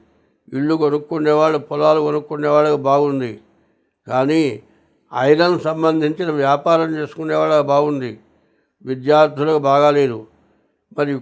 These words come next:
భార్యాభర్తలకు మాత్రం సమస్యలు ఎక్కువగా ఉంటాయి. కాబట్టి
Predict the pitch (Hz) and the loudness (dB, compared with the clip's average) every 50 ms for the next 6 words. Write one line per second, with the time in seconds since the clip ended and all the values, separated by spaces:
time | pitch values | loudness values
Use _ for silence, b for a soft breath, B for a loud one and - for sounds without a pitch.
0 | - - 135 123 113 113 127 151 156 170 185 180 175 165 160 147 143 147 - 165 | -10 -14 -14 -8 -4 0 2 2 2 4 4 4 4 4 2 0 -2 -2 -4 -4
1 | 160 156 151 151 151 151 151 151 - 156 147 - 135 131 135 147 156 147 - 165 | -2 -2 0 0 0 -2 -2 -4 -6 -10 -10 -8 -8 -8 -8 -6 -8 -8 -8 -10
2 | 156 147 139 - - - 151 151 147 143 135 127 127 123 160 151 131 107 104 _ | -8 -8 -8 -8 -8 -8 -6 -6 -4 -6 -6 -8 -8 -8 -6 -6 -6 -8 -12 _
3 | _ _ _ _ _ _ _ _ _ _ _ _ _ _ - 123 127 131 131 139 | _ _ _ _ _ _ _ _ _ _ _ _ _ _ -8 -4 -2 -2 0 -2
4 | 135 139 - 156 143 120 110 113 | -4 -4 -4 -4 -2 -4 -4 -8